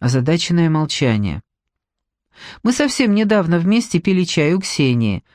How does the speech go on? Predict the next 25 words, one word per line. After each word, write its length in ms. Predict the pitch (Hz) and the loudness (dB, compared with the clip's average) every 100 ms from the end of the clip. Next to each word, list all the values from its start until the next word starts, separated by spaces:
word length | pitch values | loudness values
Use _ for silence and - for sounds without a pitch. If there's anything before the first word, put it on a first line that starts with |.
| _ _ _ - | _ _ _ 0
Я 140 | 190 | 2
была 220 | 196 202 | 2 0
соседкой 560 | 190 196 - 190 - 180 | 0 0 2 -2 0 2
ее 160 | 175 | 2
бабушки 500 | 165 226 240 170 - | 2 0 0 -2 -2
по 200 | 143 - | -2 -2
коммунальной 600 | 160 170 170 170 208 226 | 0 2 2 2 2 0
квартире". 680 | 214 214 202 - 143 127 127 - _ _ _ _ _ _ _ _ - | 0 0 0 0 0 0 -4 -12 _ _ _ _ _ _ _ _ -2
"Ах, 760 | 214 240 240 226 190 160 156 | 2 2 2 2 2 0 0
да, 640 | 165 170 214 202 175 165 170 | -2 0 2 4 2 0 0
конечно. 680 | 220 208 165 - 165 156 - _ - - | 2 2 2 0 0 -2 -8 _ -20 -6
Простите, 720 | - 202 190 - 240 277 - | 2 2 2 0 0 2 0
сразу 400 | 269 - 190 214 | 0 2 2 2
не 160 | 202 196 | 2 0
признал. 580 | 185 185 165 151 127 127 _ _ _ _ | 0 0 2 2 0 -4 _ _ _ _
Я 180 | 160 208 | 2 2
сейчас 480 | 214 247 - 220 214 | 2 0 2 0 2
на 140 | 226 | 0
объекте". 680 | 233 208 175 127 - 117 98 - _ _ _ _ _ _ _ _ _ | 2 4 2 0 -2 -2 -2 -6 _ _ _ _ _ _ _ _ _
На 200 | 135 180 | 2 2
заднем 340 | 208 262 233 214 | 4 2 2 2
плане 320 | 208 226 226 | 0 0 0
Тамара 420 | 214 190 202 202 | 0 2 2 0
слышит 420 | 185 185 180 185 | -2 -2 0 0
грохот. 500 | 160 131 113 - - | 0 0 0 -6 -10